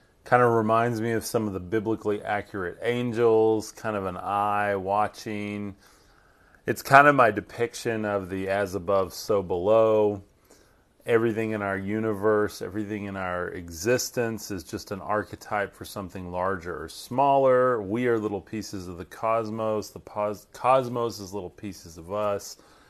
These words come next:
Kind of that back and forth symbiotic relationship that we have with everything in existence.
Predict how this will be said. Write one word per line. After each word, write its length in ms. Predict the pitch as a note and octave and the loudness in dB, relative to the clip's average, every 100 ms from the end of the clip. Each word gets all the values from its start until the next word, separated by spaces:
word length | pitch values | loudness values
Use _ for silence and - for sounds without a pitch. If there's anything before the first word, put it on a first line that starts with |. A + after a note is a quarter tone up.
| _ | _
Kind 160 | - A#2+ | -6 -2
of 60 | G#2+ | 0
that 200 | F2+ E2+ | 0 0
back 320 | G#2 A2 A2+ | 0 0 0
and 140 | G2+ | -8
forth 320 | - G#2 G#2 | -4 -2 -2
symbiotic 720 | - - G#2+ G2+ F2+ F2 E2+ - | -4 -10 -8 -4 -4 -4 -6 -12
relationship 800 | F2 F#2 F#2+ - F2+ - F2 - | -10 -8 -8 -12 -18 -16 -16 -12
that 100 | D#2 | -12
we 140 | E2+ | -12
have 260 | F#2+ F2+ E2+ | -10 -10 -10
with 220 | F2 - _ - | -12 -14 _ -2
everything 680 | D3 D3 B2 A2 - F#2+ F2+ | 0 0 -2 -6 -6 -10 -10
in 120 | F2 | -14
existence. 800 | F2+ E2 E2+ F2+ - F2+ E2+ - | -16 -14 -10 -10 -10 -14 -14 -18